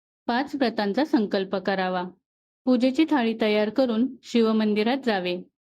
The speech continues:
पूजेच्या थाळीमध्ये कोणत्या वस्तू लागतात, ते व्हिडिओच्या शेवटी सांगितले आहे, तर ते नक्की ऐका आणि संपूर्ण शिवपरिवाराची पूजा करावी. पूजेमध्ये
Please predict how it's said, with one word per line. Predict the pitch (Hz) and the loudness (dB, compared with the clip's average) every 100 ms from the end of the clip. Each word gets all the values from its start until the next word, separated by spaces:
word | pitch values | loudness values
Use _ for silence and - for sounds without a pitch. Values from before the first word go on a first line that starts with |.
| _ _ _ | _ _ _
पूजेच्या | 240 226 240 277 294 | 0 2 2 2 0
थाळीमध्ये | 285 226 233 233 269 | 0 2 2 2 2
कोणत्या | 262 214 196 240 | 0 0 0 0
वस्तू | 233 226 254 | 0 0 0
लागतात, | 240 262 - 202 208 _ _ _ _ | 0 -2 -4 -4 -4 _ _ _ _
ते | 269 | 2
व्हिडिओच्या | 294 240 214 202 240 | 4 4 2 2 0
शेवटी | 277 247 208 277 | 0 0 2 0
सांगितले | 285 202 190 190 190 | 0 0 -2 0 -2
आहे, | 185 185 180 - _ _ _ - | -2 -6 -10 -14 _ _ _ -2
तर | 254 247 277 | -2 0 4
ते | |
नक्की | 302 240 - 269 | 4 4 0 -2
ऐका | 254 196 196 185 185 _ _ _ _ _ _ - 214 | 0 -2 -4 -4 -6 _ _ _ _ _ _ -12 -2
आणि | 214 285 | 2 2
संपूर्ण | 254 220 233 240 262 | 2 0 2 4 4
शिवपरिवाराची | 294 262 208 214 208 208 208 202 190 | 4 2 2 0 0 0 0 -2 -2
पूजा | 285 262 190 190 | 0 2 2 0
करावी. | 190 185 180 175 175 _ _ _ _ _ _ - | 0 -2 -2 -6 -8 _ _ _ _ _ _ -4
पूजेमध्ये | 233 214 233 262 262 208 | -2 2 2 2 2 0